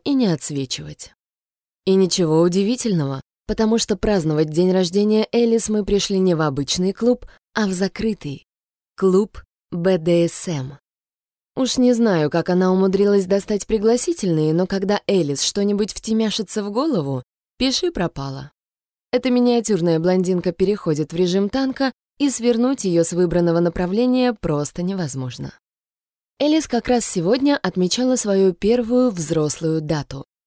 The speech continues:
двадцать один год. Время, когда уже не остается никаких запретов. Поэтому и место выбрала такое.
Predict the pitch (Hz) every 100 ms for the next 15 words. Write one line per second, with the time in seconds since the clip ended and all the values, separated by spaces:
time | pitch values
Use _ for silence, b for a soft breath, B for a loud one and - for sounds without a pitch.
0 | _ 165 147 143 160 - 233 214 165 131
1 | 139 139 135 131 - - _ _ _ _
2 | - 214 262 285 175 160 156 175 185 190
3 | 196 190 185 185 175 214 - 240 220 170
4 | - 151 156 165 180 170 - - _ _
5 | _ _ _ _ 262 285 285 269 269 -
6 | 240 196 190 - 240 170 165 170 170 170
7 | 147 - 135 131